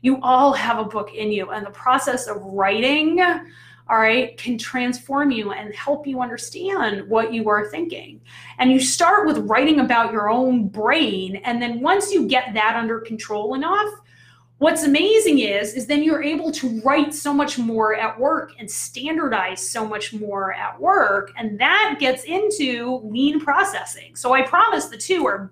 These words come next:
very, very tightly correlated. Um,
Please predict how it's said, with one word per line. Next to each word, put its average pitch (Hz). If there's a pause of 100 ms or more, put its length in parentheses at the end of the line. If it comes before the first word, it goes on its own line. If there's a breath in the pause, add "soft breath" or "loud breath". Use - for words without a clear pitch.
very, 311
very 311
tightly 285
correlated. -
Um, 262